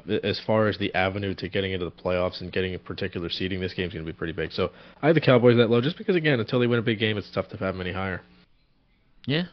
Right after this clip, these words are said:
Speaker 1: And their defense is very good. I know Micah Parsons has been a little bit slower this season, but, and CeeDee Lamb's coming off a good year, a good game, but Dak Prescott's kinda turning into the "fool me once, shame on you, fool me twice, fool me three times, fool me four times, five times, then it's shame on me."
Speaker 2: <laughs>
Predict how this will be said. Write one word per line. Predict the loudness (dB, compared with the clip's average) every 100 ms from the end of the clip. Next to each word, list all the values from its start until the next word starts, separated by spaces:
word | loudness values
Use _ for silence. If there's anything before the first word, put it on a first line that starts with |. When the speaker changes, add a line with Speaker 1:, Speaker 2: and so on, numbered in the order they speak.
| -8
Speaker 1:
And | 0
their | 4
defense | 4 4 2 0
is | 2
very | 2 2
good. | 0 -2
I | 0
know | 0
Micah | 0 -2 -2
Parsons | 0 0 -4 -8
has | -6
been | -4
a |
little | -2 -2
bit |
slower | 0 0 0
this | 0 -4
season, | -4 -4 -4
but, | -4 -6 -20 -20 _ _ _ -4
and | -2 4
CeeDee | 4 6
Lamb's | 2 0
coming | -2 -2
off |
a | -4
good | -4 -4
year, | -4
a | -2 -2
good | -4 -4
game, | -4 -2
but | -4 -6 -20 -20 _ -2
Dak | -2 2
Prescott's | 0 2 0 0
kinda | -2 0
turning | 0 -2 -2
into | -2
the | -2
"fool | -2 -2
me | -2
once, | -4 -4
shame | -4 -4 -2
on | -4 -6 -10 -8
you, | -2 0 -2
fool | -4 -8
me | -2
twice, | 0 0
fool | -2 -6
me | -6
three | -6
times, | -6 -6 -6
fool | -6 -6
me | -6
four | -6 -4
times, | -4 -4
five | -2 -2
times, | 0 -4 -4
then | -6
it's | -4
shame | -2 -2
on | -4
me." | -6 -8 -12 -20 _
Speaker 2:
<laughs> | -10